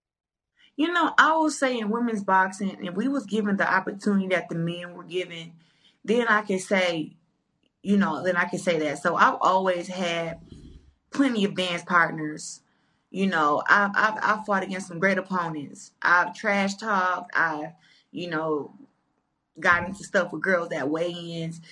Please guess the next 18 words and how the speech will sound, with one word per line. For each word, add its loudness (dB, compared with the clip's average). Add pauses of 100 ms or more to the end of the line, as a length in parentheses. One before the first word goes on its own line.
(160)
So 2
it's 0
not 4
about 4
people -8
not -2
having 0
an -8
imagination. -4
It's -4
just 0
about 4
women -2
not -2
being -10
given -6
those 0
opportunities -4